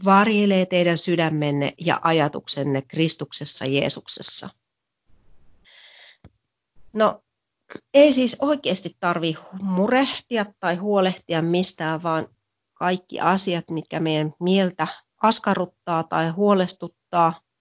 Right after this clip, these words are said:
murehduttaa, niin ne tulee kertoa Jumalalle rukouksin ja anoen sekä samalla kiittäen häntä.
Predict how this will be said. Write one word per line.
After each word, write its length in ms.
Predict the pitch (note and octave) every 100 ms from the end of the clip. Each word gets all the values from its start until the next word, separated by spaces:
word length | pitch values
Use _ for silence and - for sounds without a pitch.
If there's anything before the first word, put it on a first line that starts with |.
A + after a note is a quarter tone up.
| _ _ F#3
murehduttaa, 1000 | G3 G3+ F#3+ F3+ E3 _ - E3+ D#3+ - - - - - - _
niin 200 | F3+ F3
ne 80 | E3
tulee 280 | F3+ E3 D#3
kertoa 500 | D#3 D#3+ D#3 D3+ D3+
Jumalalle 640 | D#3 D#3+ D#3+ D3+ D3+ D3
rukouksin 800 | D#3 F3+ G3 G3 E3+ D#3+ - D#3
ja 160 | D3+ C#3
anoen 540 | D#3+ D#3+ D#3+ C#3+ C#3+ - F#3 - -
sekä 360 | - D3+ D3+
samalla 340 | D#3 D#3+ D3+ D3
kiittäen 640 | - C#3 C#3 _ B2 D#3
häntä. 420 | D3 D3+ D#3 -